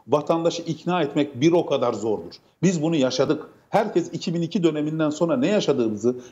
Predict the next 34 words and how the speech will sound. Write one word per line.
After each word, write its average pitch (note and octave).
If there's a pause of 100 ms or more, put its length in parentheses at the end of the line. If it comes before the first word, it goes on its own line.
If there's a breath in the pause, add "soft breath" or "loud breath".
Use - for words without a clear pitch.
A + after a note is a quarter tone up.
(100)
enflasyonun E3
nasıl G#3
bir E3+
zorlukla D#3+
aşağı D3+
doğru C#3
geldiğini C3+
görsün. A#2+ (280 soft breath)
Maalesef F3+ (100)
enflasyonda F3
çok G3+
büyük E3
bir E3+
enkaz C#3
bizi A2+
bekliyor. G2 (260 soft breath)
Maalesef F#3+
şu, G3+
e, C3+
konulan, E3+
yapılan D3+
yanlış, D#3
e, C#3+
uygulamalar D3
nedeniyle, D3 (380 loud breath)
e, B2+
çok G#3
ciddi E3
bir F3+
kamu F#3+
maliyesi D3
yükü D3
bizleri B2
bekliyor. A2